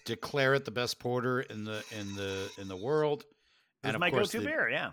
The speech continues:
Speaker 1: the breakfast stout, the, the original breakfast stout, is
Speaker 2: Yeah.
Speaker 1: just fantastic. Uh, you know, it's like, hu-, uh,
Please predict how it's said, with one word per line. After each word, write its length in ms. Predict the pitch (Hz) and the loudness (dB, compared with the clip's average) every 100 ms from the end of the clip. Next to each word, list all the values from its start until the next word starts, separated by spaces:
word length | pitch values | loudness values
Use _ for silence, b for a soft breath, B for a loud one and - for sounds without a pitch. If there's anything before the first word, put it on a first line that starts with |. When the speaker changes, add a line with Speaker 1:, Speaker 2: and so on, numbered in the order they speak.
| - _ _ _ | -10 _ _ _
Speaker 1:
the 100 | 110 | -10
breakfast 440 | - 117 - 120 | 0 0 2 -4
stout, 300 | - 117 123 | 2 2 2
the, 280 | 110 104 98 | 0 -2 -2
the 60 | 104 | -2
original 380 | 101 117 107 98 | -2 -2 -4 -6
breakfast 420 | - 101 - 95 | -6 -8 -8 -12
stout, 260 | - 104 131 | -8 -8 -8
is 80 | - | -4
Speaker 2:
Yeah. 120 | 98 | -4
Speaker 1:
just 260 | 101 - - - | -4 -8 -16 -12
fantastic. 640 | 90 85 92 95 - 98 - _ _ _ _ _ - _ _ _ _ _ _ - | -12 -8 -8 -8 -10 -14 -14 _ _ _ _ _ -20 _ _ _ _ _ _ 4
Uh, 240 | 196 151 113 B B | 8 8 4 B B
you 140 | 120 139 | -6 2
know, 240 | 165 180 - | 4 4 2
it's 260 | 139 147 - | 0 2 4
like, 380 | 151 151 - - _ _ _ _ _ _ | 4 4 0 -16 _ _ _ _ _ _
hu-, 120 | - - | -12 -10
uh, 40 | - | -8